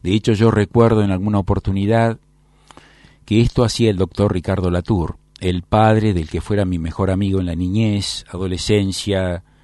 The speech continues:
juventud, primera adultez, también integrante de la promoción Fraternidad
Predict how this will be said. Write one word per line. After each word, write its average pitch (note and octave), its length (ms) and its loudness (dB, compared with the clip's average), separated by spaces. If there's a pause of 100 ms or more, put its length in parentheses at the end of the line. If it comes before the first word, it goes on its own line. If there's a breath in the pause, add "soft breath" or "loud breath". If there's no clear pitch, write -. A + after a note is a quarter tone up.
(720 soft breath)
juventud, G#2+ 680 4
primera F#2+ 600 0 (180)
adultez, F2+ 680 -2 (260)
también F#2+ 340 2
integrante G#2+ 920 0 (240)
de F2+ 240 -4
la E2+ 140 -4
promoción F2+ 720 0
Fraternidad G#2+ 920 0